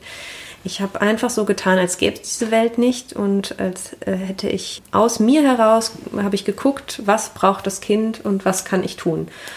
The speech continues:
Und da kam ich auf ganz selbstverständliche Sachen und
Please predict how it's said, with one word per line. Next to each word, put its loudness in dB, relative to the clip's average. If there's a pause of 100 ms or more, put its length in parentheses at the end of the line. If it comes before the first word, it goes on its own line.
(520)
Und 0
da 2
kam -2
ich -4
auf 0
ganz 4
selbstverständliche 0
Sachen -2
und 0